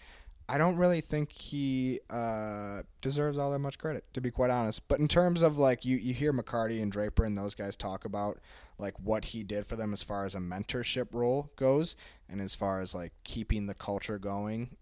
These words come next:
and, and all that other stuff that comes along with being a general manager, with just being a boss.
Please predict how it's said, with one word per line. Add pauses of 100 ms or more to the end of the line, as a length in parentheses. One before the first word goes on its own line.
and,
and
all
that
other
stuff
that
comes
along
with
being
a
general
manager,
with
just (200)
being
a
boss.